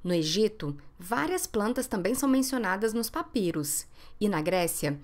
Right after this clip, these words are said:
Teofrasto, discípulo de Aristóteles, catalogou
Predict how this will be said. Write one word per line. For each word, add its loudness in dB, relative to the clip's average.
Teofrasto, 0
discípulo -2
de -2
Aristóteles, -2
catalogou 0